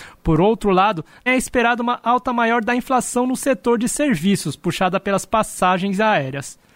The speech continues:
A projeção é de inflação de zero vírgula doze por cento em julho,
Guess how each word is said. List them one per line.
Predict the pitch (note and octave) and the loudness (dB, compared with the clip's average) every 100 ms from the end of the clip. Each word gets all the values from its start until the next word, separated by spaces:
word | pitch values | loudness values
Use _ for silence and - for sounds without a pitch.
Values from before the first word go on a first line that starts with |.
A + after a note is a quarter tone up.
| - - - - | -20 -20 -18 -4
A | E3 | -2
projeção | - F3 F#3 - A#3+ | 2 2 2 2 2
é | B3 | 2
de | A#3 | 0
inflação | A3+ A#3+ - A#3+ | 0 0 0 0
de | A3 | 0
zero | E3+ D#3+ B3 C4+ | 0 2 2 2
vírgula | A3+ B3 A#3+ | -2 0 0
doze | F#3+ A3 F3+ | 2 0 0
por | - | -4
cento | F#3 G#3 F3+ | -2 -2 -2
em | F3 | -2
julho, | C3 E3 B3 C4 | 0 0 2 0